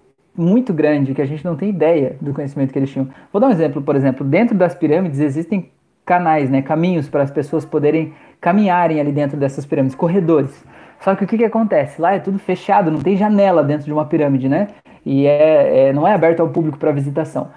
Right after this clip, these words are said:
Mas as pessoas, né, naquela época, eles caminhavam lá, né? Eles precisavam ir lá, levar coisa até a, a tumba lá do faraó, lá dentro, né? Que é chamado de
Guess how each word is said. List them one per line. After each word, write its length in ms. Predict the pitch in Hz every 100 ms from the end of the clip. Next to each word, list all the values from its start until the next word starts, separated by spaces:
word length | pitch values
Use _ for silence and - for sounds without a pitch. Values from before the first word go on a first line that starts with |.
| -
Mas 160 | - 147
as 120 | 202
pessoas, 480 | 208 185 196 226 156
né, 240 | 156 165
naquela 360 | 147 135 156 147
época, 220 | 165 -
eles 180 | 139 139
caminhavam 600 | 170 226 294 254 220 165
lá, 160 | 151 143
né? 100 | 139
Eles 100 | 135
precisavam 580 | 143 135 147 170 170 175
ir 40 |
lá, 240 | 160 180 143
levar 280 | 139 147
coisa 340 | 151 170 170 147
até 200 | 139 160
a, 180 | 151 131
a 280 | 131 135
tumba 340 | 135 190 202 143
lá 140 | 147
do 120 | 139
faraó, 360 | 143 135 147 180
lá 100 | 147
dentro, 400 | 135 185 175 151
né? 180 | 160 180
Que 120 | -
é 40 |
chamado 440 | 139 135 135 143 135
de 340 | 131 131 135